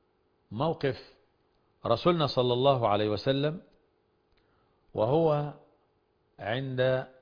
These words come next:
الإمام أحمد. <clears throat> والحديث يرويه عمران أو عمران بن حسين رضي الله عنه، أن امرأة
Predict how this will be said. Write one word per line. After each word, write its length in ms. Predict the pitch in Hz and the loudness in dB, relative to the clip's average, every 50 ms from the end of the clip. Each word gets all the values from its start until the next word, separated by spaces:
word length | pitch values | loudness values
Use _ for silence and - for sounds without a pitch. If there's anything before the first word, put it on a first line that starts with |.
| _ - - | _ -8 -6
الإمام 600 | 110 107 - - - 117 127 143 135 131 135 135 - - | -6 -6 -6 -10 -10 -6 -2 -2 -2 -2 -2 -6 -6 -6
أحمد. 300 | 131 - - 113 95 92 - - _ - | -6 -6 -6 -10 -12 -12 -14 -12 _ -4
<clears throat> 580 | - - - - - - - - 165 143 101 - - _ _ _ _ _ _ _ _ _ _ _ _ _ _ _ _ _ _ _ _ _ _ _ _ _ _ _ _ _ _ _ _ _ _ _ _ _ _ _ _ _ _ _ _ _ _ _ _ _ _ _ _ _ - - _ _ _ _ _ _ _ _ _ _ _ _ - | -4 -4 -4 -6 -6 -2 -2 -2 -2 -2 -6 -8 -14 _ _ _ _ _ _ _ _ _ _ _ _ _ _ _ _ _ _ _ _ _ _ _ _ _ _ _ _ _ _ _ _ _ _ _ _ _ _ _ _ _ _ _ _ _ _ _ _ _ _ _ _ _ -20 -20 _ _ _ _ _ _ _ _ _ _ _ _ -8
والحديث 580 | - 113 120 - - 160 185 202 196 180 - - | -4 -4 -2 0 2 2 2 2 0 0 0 0
يرويه 600 | 170 160 156 147 147 151 170 175 160 147 151 151 | 2 4 4 4 2 2 0 0 0 0 0 0
عمران 560 | 127 135 135 135 139 147 151 156 156 156 147 - _ _ _ _ _ _ _ - | 0 0 0 0 2 2 2 2 0 -4 -8 -12 _ _ _ _ _ _ _ -8
أو 120 | 107 107 101 | -6 -6 -6
عمران 480 | 107 113 113 117 127 147 151 151 143 | -6 -6 -4 -2 0 0 0 0 -2
بن 180 | 127 117 117 110 | -6 -8 -8 -10
حسين 480 | - 117 107 - 139 139 143 139 135 139 - - | -10 -8 -2 0 2 2 2 0 -4 -8 -6 -4
رضي 260 | - 127 127 120 117 | -2 -2 0 0 0
الله 340 | 107 104 113 120 117 104 98 | 0 2 2 2 2 2 0
عنه، 180 | 85 85 76 73 - _ _ _ _ _ _ _ _ _ _ _ _ _ _ _ _ _ _ _ _ _ _ _ _ _ _ _ _ _ _ _ - | -2 -2 -4 -10 -16 _ _ _ _ _ _ _ _ _ _ _ _ _ _ _ _ _ _ _ _ _ _ _ _ _ _ _ _ _ _ _ -2
أن 160 | 147 165 170 175 | -2 0 0 0
امرأة 680 | 175 170 170 185 196 170 180 175 - 175 180 180 | 2 2 4 4 4 2 0 0 0 -2 -2 -4